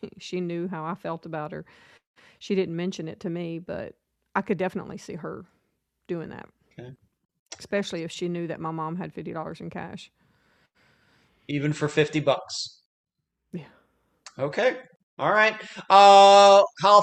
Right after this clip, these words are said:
Speaker 2: far did Sue Smith live from where your mother lived?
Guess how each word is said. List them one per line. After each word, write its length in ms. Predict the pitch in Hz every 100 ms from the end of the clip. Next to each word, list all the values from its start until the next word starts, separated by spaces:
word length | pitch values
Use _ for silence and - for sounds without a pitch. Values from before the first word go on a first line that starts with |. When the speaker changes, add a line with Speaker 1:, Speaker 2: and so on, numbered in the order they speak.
| 208
Speaker 2:
far 280 | 208 196 185
did 160 | 170 151
Sue 280 | - 185
Smith 340 | 180 165 170 151
live 400 | 151 170 165 160 151 151 - -
from 200 | 147 143
where 140 | 147
your 100 | 147
mother 260 | 143 147 147
lived? 340 | 131 123 -